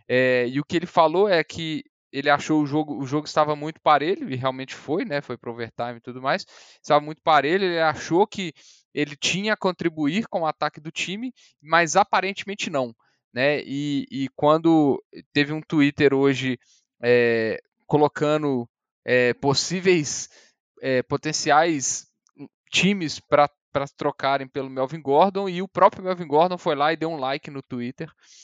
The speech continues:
é, no tweet, então já co-, colocando outra pulga atrás da orelha,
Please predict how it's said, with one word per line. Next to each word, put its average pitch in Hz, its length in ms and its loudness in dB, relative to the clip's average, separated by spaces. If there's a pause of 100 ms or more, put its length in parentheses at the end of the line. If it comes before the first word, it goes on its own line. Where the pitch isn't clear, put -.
(160)
é, 113 380 4
no 120 160 -4
tweet, 131 480 -2
então 131 720 -6 (400)
já 147 240 4 (120)
co-, 151 240 -12
colocando 165 480 0
outra 185 420 2
pulga 185 380 -4
atrás 170 280 0
da 156 80 -4
orelha, 147 440 -2